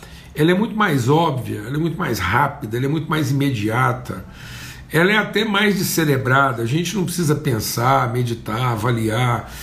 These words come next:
Então, pra descobrir que tá errado, a gente não precisa meditar. Mas, às vezes, pra perceber que o certo na nossa vida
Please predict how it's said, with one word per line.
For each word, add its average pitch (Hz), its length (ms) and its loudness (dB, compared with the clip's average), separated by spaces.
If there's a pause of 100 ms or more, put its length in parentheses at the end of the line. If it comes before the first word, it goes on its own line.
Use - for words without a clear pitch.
(240)
Então, 196 560 2 (420)
pra 240 160 6
descobrir 160 380 0
que 156 60 -10
tá 139 120 -2
errado, 156 420 2
a 131 40 0
gente 175 160 2
não 214 120 -4
precisa 196 420 0
meditar. 117 800 -2 (1300)
Mas, 196 320 2
às 135 240 0
vezes, 127 440 2
pra 147 200 -4
perceber 127 960 0
que - 160 -6
o 180 100 0
certo 165 720 0
na 131 160 -2
nossa 139 360 -4
vida 110 560 -6